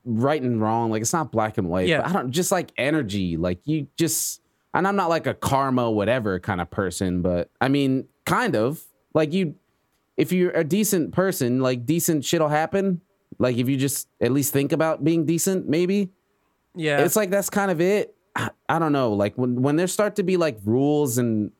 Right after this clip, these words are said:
Speaker 1: that was always thing for me. It's like,
Speaker 2: I,
Speaker 1: well,
Speaker 2: I
Speaker 1: you
Speaker 2: always
Speaker 1: have to, you gotta go do the, the twelve days of,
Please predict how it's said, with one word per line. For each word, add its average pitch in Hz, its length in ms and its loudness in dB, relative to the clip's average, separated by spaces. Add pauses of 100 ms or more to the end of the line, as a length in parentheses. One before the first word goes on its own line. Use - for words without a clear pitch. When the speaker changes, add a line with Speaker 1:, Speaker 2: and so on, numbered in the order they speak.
(360)
Speaker 1:
that 185 160 2
was 190 120 0
always 147 380 2
thing 123 200 0
for 110 100 -2
me. 107 180 2
It's 87 200 -2
like, 87 220 -2 (120)
Speaker 2:
I, 202 240 0 (100)
Speaker 1:
well, 113 100 4
Speaker 2:
I - 40 4
Speaker 1:
you 123 60 4 (120)
Speaker 2:
always - 20 2
Speaker 1:
have 190 280 0
to, 180 360 2
you 135 140 2
gotta 160 320 2
go 156 320 2
do 165 260 2
the, 151 300 0
the 123 100 2
twelve 165 440 0
days 175 260 2
of, 156 100 0